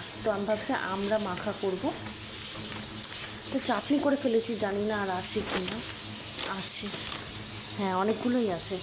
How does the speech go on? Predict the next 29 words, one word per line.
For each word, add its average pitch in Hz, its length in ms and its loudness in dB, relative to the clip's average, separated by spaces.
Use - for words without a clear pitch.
তো 220 80 2
সেগুলো 233 280 4
মাখা 196 220 -2
করব। 202 180 2
আর 220 160 0
এই 202 100 0
যে 214 140 2
টাটকা 208 340 0
টাটকা 214 240 0
শাক 190 240 2
নিয়ে 208 240 6
এসছে, - 280 -2
তার 247 180 4
মধ্যে 277 220 2
আমি 277 100 2
ফুল 262 260 4
গাছ, 254 180 4
আহ, 247 80 4
লাগানোর 220 460 2
জন্য 226 160 4
হচ্ছে 220 240 0
একটা 208 140 2
বালতি 196 300 2
রাখলাম, 202 280 0
কারণ 190 260 2
হচ্ছে 208 240 0
আমার 226 180 2
কাকি 196 280 0
শাশুড়ি 226 320 2